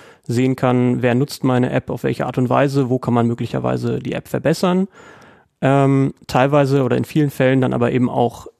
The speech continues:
ähm, zu eigenen Zwecken der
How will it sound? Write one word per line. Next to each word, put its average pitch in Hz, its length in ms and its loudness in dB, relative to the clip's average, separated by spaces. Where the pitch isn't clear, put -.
ähm, 120 480 -6
zu - 160 -6
eigenen 127 300 2
Zwecken 120 320 -2
der 113 320 0